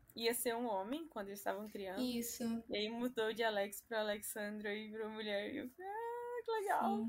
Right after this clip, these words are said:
Speaker 2: Sim.
Speaker 1: Bem mais legal. Se fosse
Speaker 2: E
Speaker 1: um homem, não ia ser tão legal. <laughs> Porque a gente já tá
Speaker 2: Os
Speaker 1: acostumado.
Speaker 2: criadores, eles estavam, né, fazendo lá. Aí eles se inspiraram muito no, até no Batman, eles falaram.
Speaker 1: Uhum.
Speaker 2: E no, no Constantine.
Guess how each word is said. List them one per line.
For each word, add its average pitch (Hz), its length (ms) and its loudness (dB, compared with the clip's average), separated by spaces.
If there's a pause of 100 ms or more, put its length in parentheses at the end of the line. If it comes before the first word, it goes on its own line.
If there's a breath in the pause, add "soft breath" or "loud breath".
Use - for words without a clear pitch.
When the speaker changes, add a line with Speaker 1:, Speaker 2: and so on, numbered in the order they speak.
(240)
Speaker 2:
Sim. 302 240 -6
Speaker 1:
Bem 233 180 2
mais 247 160 6
legal. 226 300 8
Se 220 140 0
fosse 240 180 8
Speaker 2:
E - 40 2
Speaker 1:
um 359 80 4
homem, 277 240 6
não 285 140 2
ia 269 100 4
ser 262 120 -4
tão 220 120 -4
legal. 196 300 0
<laughs> - 1000 -12
Porque 311 160 0
a 320 60 4
gente 311 120 2
já 349 120 2
tá 381 100 2
Speaker 2:
Os - 60 2
Speaker 1:
acostumado. 226 500 2
Speaker 2:
criadores, 233 1040 -2
eles 220 480 2
estavam, 220 1000 0
né, 208 300 -2 (200)
fazendo 214 560 0
lá. 220 280 0 (440 loud breath)
Aí 226 180 4
eles 226 120 2
se 226 100 -2
inspiraram 233 580 0
muito 226 300 -2
no, 247 840 2 (520)
até 277 160 4
no 370 160 2
Batman, 247 480 8
eles 233 180 -4
falaram. 226 480 4 (480)
Speaker 1:
Uhum. 240 460 0
Speaker 2:
E 247 160 0
no, 247 840 0
no 247 120 -2
Constantine. 262 800 2